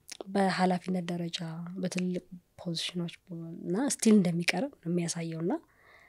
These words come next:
የሄድንበት ነገር ጥሩ ቢሆንም፣ የደረስንበት ነገር ጥሩ ቢሆንም፣ እ፣ ስ-፣ ሴቶች ላይ ስቲል ብዙ መስራት ያለብን ይመስለኛል።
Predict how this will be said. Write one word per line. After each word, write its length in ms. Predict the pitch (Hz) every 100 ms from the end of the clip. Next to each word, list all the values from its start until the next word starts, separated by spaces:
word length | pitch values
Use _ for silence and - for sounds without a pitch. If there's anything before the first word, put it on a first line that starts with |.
| _ -
የሄድንበት 540 | 208 220 208 190 208
ነገር 240 | 208 208 202
ጥሩ 160 | - 214
ቢሆንም፣ 320 | 220 233 359 - - - - _ _ - _ _ - -
የደረስንበት 600 | 185 185 180 190 180 190
ነገር 220 | 190 185
ጥሩ 160 | - 185
ቢሆንም፣ 340 | 180 190 214 339 - - 285
እ፣ 120 | - 170 160 160 160 170
ስ-፣ 240 | - - - - -
ሴቶች 340 | 190 190 180
ላይ 160 | 196 175
ስቲል 320 | - - 269
ብዙ 160 | 185 175
መስራት 300 | 170 - 170
ያለብን 420 | 165 170 180 175
ይመስለኛል። 520 | 170 175 - 185 294